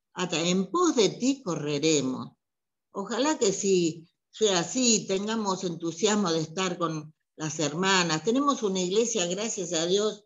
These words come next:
este, con mucho amor, con todas las chicas, las jóvenes, trabajando, sirviendo.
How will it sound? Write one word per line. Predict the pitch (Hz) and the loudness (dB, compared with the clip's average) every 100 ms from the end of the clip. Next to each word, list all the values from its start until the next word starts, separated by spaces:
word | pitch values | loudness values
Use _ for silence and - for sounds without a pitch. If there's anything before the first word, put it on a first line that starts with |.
| _ _ _ _ - | _ _ _ _ -6
este, | 165 160 170 165 | -4 -4 -6 -2
con | 170 190 | 0 2
mucho | 220 214 190 | 0 2 0
amor, | 185 156 123 - | 0 -2 -4 -6
con | 151 151 | -8 -4
todas | 175 165 | -2 0
las | 151 151 | 0 -2
chicas, | 208 220 175 165 143 | 2 2 2 -2 -2
las | 143 | -4
jóvenes, | - 196 180 160 151 151 147 | -2 4 4 4 0 -4 -6
trabajando, | 156 156 147 185 190 160 139 135 | -4 -4 -4 0 2 2 -2 -4
sirviendo. | 156 143 160 180 160 147 131 127 - | -6 -4 2 4 4 2 -4 -6 -10